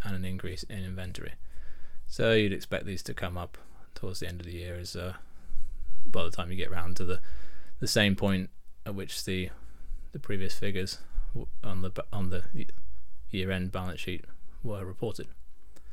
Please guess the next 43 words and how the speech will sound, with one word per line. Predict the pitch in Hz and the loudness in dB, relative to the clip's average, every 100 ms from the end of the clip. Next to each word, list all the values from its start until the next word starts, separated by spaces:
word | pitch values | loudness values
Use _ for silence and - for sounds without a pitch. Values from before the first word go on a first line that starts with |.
| - - - - - - - | -12 -14 -14 -14 -16 -18 -6
So | 135 | 0
as | 151 | 2
of | 147 117 | 2 2
year-end | 123 123 117 113 110 | 2 4 4 2 0
twenty | 104 101 | -4 -4
twenty-one, | 92 92 101 120 123 120 - | -4 -6 -4 -4 -2 -4 -6
Somero's | - 113 113 107 98 | -6 -2 0 0 -2
current | - 110 104 101 | -4 -2 -2 -4
assets | 110 - 104 - - - - | -8 -8 -10 -8 -10 -10 -10
made | 110 104 101 | -6 -4 -2
up | 95 | -4
the | 101 | -6
majority | 98 101 113 104 92 82 | -8 -4 -2 -2 -4 -10
of | |
its | 76 | -10
total | - 98 87 85 | -6 -6 -6 -10
assets, | 87 - 98 - - - - - | -10 -12 -12 -14 -14 -12 -10 -8
sixty-eight | - 160 - 110 98 | -4 -4 -2 0 0
point | 104 98 | -2 -4
one | 104 101 | -4 -2
million | 95 92 92 92 92 - | -4 -4 -6 -6 -10 -12
dollars | 104 95 92 92 - | -8 -6 -6 -10 -12
of | 90 95 | -12 -12
ninety-seven | 92 87 90 90 82 | -12 -12 -12 -12 -12
point | 87 80 | -12 -12
one | 101 113 | -10 -8
million, | 90 80 73 95 - - - | -8 -10 -14 -18 -20 -20 -10
uh, | 113 | -6
sorry, | 110 90 | -4 -4
ninety-seven | 92 95 98 90 | -4 -6 -8 -8
point | 90 87 | -10 -10
four | - 95 | -6 -6
million | - - | -6 -10
dollars. | - - - - - - - - - - - | -10 -10 -10 -10 -12 -14 -16 -16 -16 -16 -8
And | 107 | -4
most | 135 180 143 | -2 -2 -4
of | 110 | -8
this | 92 90 - | -6 -6 -8
was | 101 | -12
cash | - 113 107 - | -10 -8 -8 -6
and | 104 | -8
cash | 101 101 - | -6 -8 -8
equivalents, | 110 120 101 78 - - | -8 -8 -8 -10 -10 -10